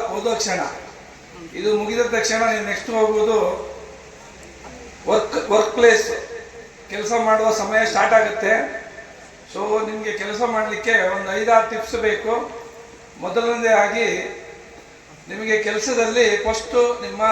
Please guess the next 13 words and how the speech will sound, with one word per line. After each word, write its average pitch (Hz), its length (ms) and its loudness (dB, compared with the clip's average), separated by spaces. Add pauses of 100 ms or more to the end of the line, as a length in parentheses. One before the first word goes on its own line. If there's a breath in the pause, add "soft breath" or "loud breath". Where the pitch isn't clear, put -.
(120)
ಸ್ಕಿಲ್ 254 360 -2
ಬೇಕು. 190 360 -4
ಸ್ಕಿಲ್ 240 280 -6
ಬೇಕಂದ್ರೆ 220 540 2
ಈಗ 214 60 4
already 214 460 -2
ನೀವು 208 640 -4
ತರಬೇತಿಯನ್ನು 214 580 -2
ತಗೊಂಡಿದ್ದೀರಾ, 208 560 -2
ಅದರ 208 520 -4
ಬೇಸಲ್ಲೇ 214 460 0
ಇದ್ದೀರಾ. 208 300 -2
ಈಗ 160 160 -2